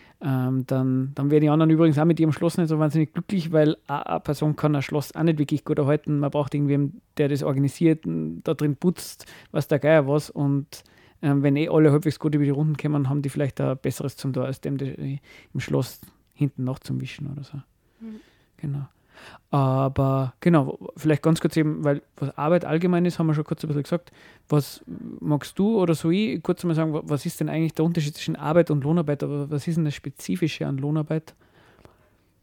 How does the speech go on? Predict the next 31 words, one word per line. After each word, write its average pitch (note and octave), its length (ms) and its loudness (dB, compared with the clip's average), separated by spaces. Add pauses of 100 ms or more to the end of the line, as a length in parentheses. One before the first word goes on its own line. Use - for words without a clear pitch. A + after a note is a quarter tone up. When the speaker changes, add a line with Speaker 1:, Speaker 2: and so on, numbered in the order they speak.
(340)
Speaker 2:
Mm, G3+ 540 -14
ja, F#3+ 120 -8
also F#3+ 220 -12 (120)
so - 180 -10
viel B3+ 180 -12
fällt A3+ 200 -12
mir A#3 80 -8
dazu G#3+ 360 -12
eigentlich G3 220 -16
gar G3+ 140 -16
nicht G#3 220 -14
ein. G3+ 220 -12
Also G3+ 180 -10
das F#3+ 140 -12
Einzige G3+ 380 -10
eben, G3+ 240 -8
was F#3+ 140 -12
für - 140 -14
mich B3 300 -10 (640)
der F#3+ 340 -10
große - 300 -10
Unterschied B3+ 400 -10
ist, - 240 -16 (1400)
ist, G3+ 180 -12
dass G3 100 -12
man G3+ 120 -8
eben G3 160 -6
für - 120 -10
Lohnarbeit G#3+ 540 -8
Geld G#3+ 300 -10
bekommt. E3+ 440 -18